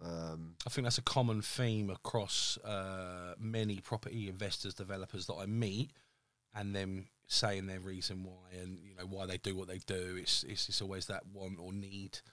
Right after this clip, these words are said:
Speaker 2: for something more.
Speaker 1: Yeah, definitely. And I mean, I, I, you know, I have some really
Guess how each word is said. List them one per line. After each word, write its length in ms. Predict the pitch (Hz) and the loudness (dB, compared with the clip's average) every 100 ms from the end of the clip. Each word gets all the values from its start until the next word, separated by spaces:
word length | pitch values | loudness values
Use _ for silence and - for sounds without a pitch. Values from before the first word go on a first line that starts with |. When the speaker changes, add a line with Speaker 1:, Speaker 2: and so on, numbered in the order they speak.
| _ _ _ _ _ | _ _ _ _ _
Speaker 2:
for 100 | 110 | 4
something 360 | - 95 107 101 | 6 4 -2 -4
more. 260 | 98 98 104 _ | -8 -10 -18 _
Speaker 1:
Yeah, 340 | 107 107 104 87 73 - - | -6 4 6 4 0 -14 -6
definitely. 560 | 101 92 87 80 85 87 | -4 -4 -8 -10 -4 0
And 100 | 92 | 0
I 60 | 95 | 0
mean, 400 | 95 92 92 85 _ | 0 -2 -4 -8 _
I, 380 | - 76 87 76 | -14 -12 -8 -4
I, 40 | 95 | -2
you 80 | |
know, 200 | 92 87 87 | 0 0 2
I 140 | 90 | 2
have 120 | 87 | 0
some 180 | - 92 | -2 -2
really 240 | 90 82 | -2 -4